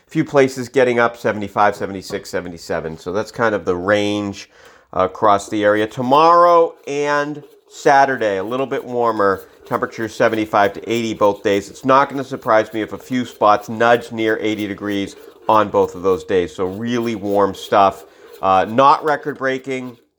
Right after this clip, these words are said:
in terms of the, uh, lateness of the heat, but pretty close. You know, it's definitely, we're, we're at the upper end of the curve. If you looked at a curve of, you know, warmth at the end of October, we'd be at the far end of it in terms of the warmth. So,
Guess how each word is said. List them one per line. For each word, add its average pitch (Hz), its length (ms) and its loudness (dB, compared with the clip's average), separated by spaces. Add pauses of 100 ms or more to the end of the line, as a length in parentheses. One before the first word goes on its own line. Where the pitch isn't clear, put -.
(640)
in 110 120 -2
terms 135 460 0
of 110 300 4 (340)
the, 110 420 -6 (480)
uh, 101 200 4
lateness 123 720 -2
of 120 280 2
the 113 80 0
heat, 127 360 -2 (120)
but 104 300 2
pretty 175 320 0
close. - 640 0
You 98 80 -8
know, 90 200 -2
it's - 160 -10
definitely, 110 680 0
we're, 101 360 -2
we're 113 200 2
at 131 160 2
the - 120 -2
upper 127 300 4
end 110 200 0
of 92 80 -4
the 95 60 -6
curve. 98 460 0
If 85 140 -18
you 92 80 -10
looked 98 240 -8
at 95 80 -6
a 90 60 -6
curve 98 380 -2
of, 90 180 -6 (260)
you 104 60 -6
know, 98 100 2
warmth 110 540 2
at - 80 -14
the 98 100 -4
end 98 120 -2
of 92 100 -4
October, 98 760 0 (240)
we'd 107 160 -10
be 107 160 -2
at 98 200 0
the 90 120 -4
far 98 420 2
end 95 200 -2
of 82 80 -2
it 87 200 -4
in 85 60 -20
terms 82 340 -12
of 78 120 -14
the - 80 -8
warmth. 80 340 -6
So, 78 360 -4